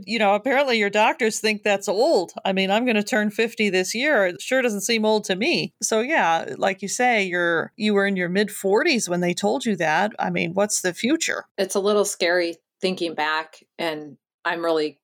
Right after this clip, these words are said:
Speaker 2: glad that I found you, because I feel one of the things that resonated with me in the, in one of the webinars was that you talked about the migraine being an alarm, and it's your body's way of telling you that you're not in good health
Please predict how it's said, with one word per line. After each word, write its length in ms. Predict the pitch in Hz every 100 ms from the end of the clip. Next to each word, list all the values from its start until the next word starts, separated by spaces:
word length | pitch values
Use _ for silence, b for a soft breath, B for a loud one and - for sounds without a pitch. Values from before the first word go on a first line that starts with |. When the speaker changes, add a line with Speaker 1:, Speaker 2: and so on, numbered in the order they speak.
| _
Speaker 2:
glad 280 | - 156 165
that 140 | 165 147
I 100 | 151
found 420 | 160 151 175 170
you, 160 | 143 139
because 500 | 147 - 147 143 - -
I 140 | 160
feel 480 | 156 170 160 160 - -
one 160 | 247
of 80 | 262
the 100 | 220
things 260 | 202 185 180
that 120 | 135
resonated 480 | 170 170 175 151 151
with 220 | 151 -
me 100 | 151
in 140 | 143
the, 160 | 135 135 _ _ _ -
in 140 | 160
one 140 | 156
of 100 | 151
the 120 | 143 135
webinars 600 | 147 156 131 131 - - _
was 200 | 185 175
that 160 | 165 -
you 60 | 160
talked 260 | 165 160
about 240 | 156 151 -
the 220 | 131 -
migraine 460 | 165 156 151 147 139
being 300 | 151 139 135
an 100 | 113
alarm, 540 | 131 147 139 123 143 _ _ -
and 380 | 156 139 147 147 _ -
it's 360 | 156 - - _ _ -
your 100 | 165
body's 360 | 143 147 147
way 140 | 165 143
of 80 | 135
telling 280 | 165 156
you 140 | 147 131
that 160 | 131
you're 80 | -
not 260 | 139 131 - -
in 140 | 135
good 160 | 123 147
health 340 | 117 -